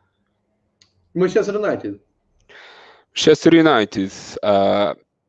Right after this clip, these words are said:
Speaker 2: obviamente há aqui o efeito Bruno Fernandes, há aqui também o efeito de perceber,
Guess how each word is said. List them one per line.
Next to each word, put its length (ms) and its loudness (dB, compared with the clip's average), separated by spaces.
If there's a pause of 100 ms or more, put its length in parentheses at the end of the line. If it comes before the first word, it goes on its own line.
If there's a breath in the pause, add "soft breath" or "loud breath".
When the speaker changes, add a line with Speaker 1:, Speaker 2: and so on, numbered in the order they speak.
(180)
Speaker 2:
obviamente 460 0
há 40 2
aqui 160 -2
o 40 2
efeito 280 -2
Bruno 200 -4
Fernandes, 640 -4
há 80 -2
aqui 180 -6
também 300 0
o 40 2
efeito 280 0
de 60 -20
perceber, 720 2